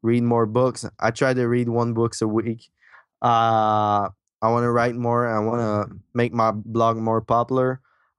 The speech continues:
I wanna build my, uh, social media following as, as well. So, but I,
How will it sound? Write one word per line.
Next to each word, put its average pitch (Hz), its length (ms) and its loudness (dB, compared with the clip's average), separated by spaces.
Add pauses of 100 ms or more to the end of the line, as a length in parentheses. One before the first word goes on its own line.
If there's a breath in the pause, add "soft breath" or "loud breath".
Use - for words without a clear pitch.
I 107 60 0
wanna 113 200 0
build 117 240 2
my, 104 400 2
uh, 98 420 0
social 117 400 0
media 110 320 2
following 110 560 0
as, 98 340 -2
as 104 180 0
well. 110 340 0 (380)
So, 120 540 0 (360)
but 131 200 2
I, 139 120 2